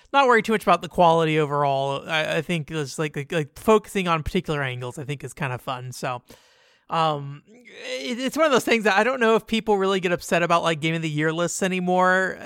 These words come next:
I feel like there used to be a while where people would be like, "Oh, there's, there's a defined list of what actually fits on the list." But I think now,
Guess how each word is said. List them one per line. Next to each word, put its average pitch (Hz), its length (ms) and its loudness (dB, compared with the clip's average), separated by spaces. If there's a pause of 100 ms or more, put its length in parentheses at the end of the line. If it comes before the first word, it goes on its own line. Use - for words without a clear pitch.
(140)
I 175 160 -4
feel 226 220 -4
like 208 160 0
there 180 100 -2
used 170 160 -6
to - 60 -12
be 180 60 0
a 156 60 2
while 147 280 4
where 147 80 -2
people 156 180 -6
would 147 100 -8
be 151 100 -4
like, 143 260 -4
"Oh, 208 180 0
there's, 208 280 -2
there's 226 320 2
a 233 60 -2
defined 247 600 2
list 196 360 0
of 151 120 -6
what 180 160 0
actually 147 480 -2
fits - 280 -6
on 135 120 -6
the 147 80 -16
list." 160 260 -12
But 175 80 -2
I 180 40 0
think 208 180 -4
now, 139 420 -2